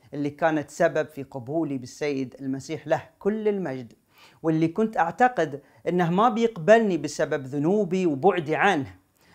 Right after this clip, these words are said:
على أنه يقول في الآية الخامسة: "آه، لم آتي لأدعو أبرارا بل خطاة إلى التوبة." فالجميع خطاة ومحتاجين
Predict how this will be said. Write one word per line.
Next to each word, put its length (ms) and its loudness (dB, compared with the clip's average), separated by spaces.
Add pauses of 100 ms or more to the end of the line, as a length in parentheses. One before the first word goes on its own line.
(100)
على 140 6
أنه 360 2
يقول 500 4
في 140 -4
الآية 340 0
الخامسة: 640 2 (560)
"آه، 360 2
لم 400 2
آتي 400 -2
لأدعو 680 0
أبرارا 540 6
بل 260 0
خطاة 520 0
إلى 400 -4
التوبة." 580 0 (500)
فالجميع 640 4
خطاة 560 6
ومحتاجين 920 0